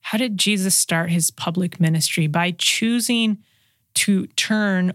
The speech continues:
water into wine at the wedding feast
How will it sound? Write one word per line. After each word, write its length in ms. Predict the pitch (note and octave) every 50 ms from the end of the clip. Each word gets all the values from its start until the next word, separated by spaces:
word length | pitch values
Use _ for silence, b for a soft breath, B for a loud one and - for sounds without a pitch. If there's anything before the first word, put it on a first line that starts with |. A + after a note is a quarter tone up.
| _ -
water 580 | - G3 D#3 D#3+ D#3+ E3 E3 E3+ F3 F#3 G3 F#3+
into 400 | - F3 E3+ F3 E3 - - E3
wine 800 | D#3 D#3 E3 G3+ A#3+ B3+ A#3+ G3+ E3 E3 F3 F#3+ G#3 G#3 F#3 - _ _ _ _ _ -
at 120 | - F3+ E3
the 80 | F3
wedding 380 | E3+ D#3 E3+ E3+ F3+ F#3 F#3 F3+
feast 520 | - - - - E3+ E3 D#3 - - -